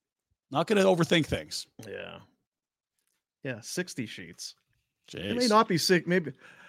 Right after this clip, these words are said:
Speaker 2: I guess maybe it'd be, what, fifty-two, fifty-four if it's a seven-year deal.
Speaker 1: But that's if he gets to
Speaker 2: Okay.
Speaker 1: pick a spot, Dean.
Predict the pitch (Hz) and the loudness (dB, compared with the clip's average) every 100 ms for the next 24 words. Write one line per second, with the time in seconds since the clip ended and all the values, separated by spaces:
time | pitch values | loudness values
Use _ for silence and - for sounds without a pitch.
0 | - - - 175 196 185 156 180 180 151 | -20 -20 -10 -8 -8 -8 -6 -4 -2 -2
1 | 135 - 180 175 - 190 170 170 170 180 | -4 -2 -4 -4 2 4 4 2 0 -2
2 | 160 156 - 170 160 160 170 - 160 - | -2 -6 0 4 4 4 2 -2 -6 -4
3 | - 156 165 160 156 151 156 156 156 156 | 2 2 4 2 2 2 4 4 4 2
4 | 165 170 220 220 220 208 214 - 185 302 | 2 2 6 6 6 6 6 6 8 6
5 | 311 - - 262 359 247 180 101 | 6 2 6 8 8 8 4 4